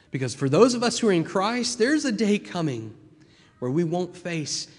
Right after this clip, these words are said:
the pain of this world. There's a day coming where we won't walk around in pain and suffer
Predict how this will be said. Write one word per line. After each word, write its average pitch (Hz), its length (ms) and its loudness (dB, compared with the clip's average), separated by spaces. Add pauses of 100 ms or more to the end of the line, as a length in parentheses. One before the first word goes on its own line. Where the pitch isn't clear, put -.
(220)
the - 80 -6
pain 170 340 -2
of 117 140 -6
this 113 180 -10
world. 123 400 -8 (1040)
There's 277 300 8
a 285 40 2
day 240 200 6
coming 185 480 4 (180)
where 190 160 8
we 247 180 8
won't 240 520 4 (260)
walk 240 300 8
around 208 560 4 (180)
in 196 160 4
pain 226 580 6 (140)
and 202 160 6
suffer 202 840 4